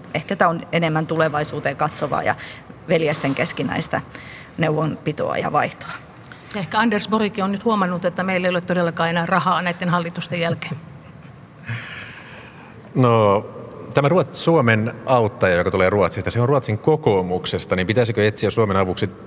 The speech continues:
Speaker 3: tällaisia taloustuntijoita myös Ruotsin keskustasta, Ruotsin demareista ja perussuomalaisten sisarpuolueista?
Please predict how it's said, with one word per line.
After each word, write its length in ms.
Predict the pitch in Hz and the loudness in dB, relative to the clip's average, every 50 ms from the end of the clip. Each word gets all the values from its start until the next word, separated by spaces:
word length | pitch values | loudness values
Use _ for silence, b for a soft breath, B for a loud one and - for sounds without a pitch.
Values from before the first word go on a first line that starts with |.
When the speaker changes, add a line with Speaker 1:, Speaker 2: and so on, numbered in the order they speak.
| - - | -16 -2
Speaker 3:
tällaisia 320 | - 98 92 90 85 104 92 | 0 2 2 2 2 2 2
taloustuntijoita 760 | - 110 107 101 92 87 - 87 85 82 80 82 80 78 82 | 2 2 2 4 2 0 -2 -4 -4 -4 -2 -4 -2 -2 -2
myös 220 | 82 82 80 78 - | -2 -2 -4 -4 -2
Ruotsin 340 | - 90 85 - 85 82 78 | -2 -2 -2 -2 -4 -4 0
keskustasta, 760 | - 113 110 - - - - 90 - - 78 - - - | 0 0 0 0 -4 -8 -10 -12 -10 -10 -10 -10 -6 -6
Ruotsin 320 | 80 80 80 - - 85 82 | -6 -6 -4 -4 -4 -2 0
demareista 560 | 101 107 104 98 85 87 85 87 - - - | 0 2 2 0 0 -2 -2 -6 -6 -4 -4
ja 80 | 87 80 | -2 0
perussuomalaisten 640 | 117 110 104 - - 104 87 85 85 80 - 98 87 | 0 0 0 0 0 0 0 0 -2 0 0 -2 0
sisarpuolueista? 800 | 92 90 98 90 87 - - 92 87 92 98 101 - - - | 0 0 0 0 0 0 0 0 0 0 0 -2 -4 -6 -8